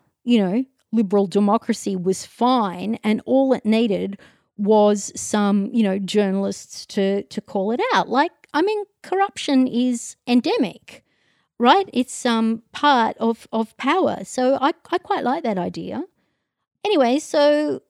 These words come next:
yeah, journalism, its fuckery is of a particular character now that is overdetermined.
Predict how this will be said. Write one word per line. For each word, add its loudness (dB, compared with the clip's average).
yeah, 2
journalism, 2
its -4
fuckery 2
is -2
of 0
a -2
particular -4
character -2
now -2
that 4
is -2
overdetermined. 0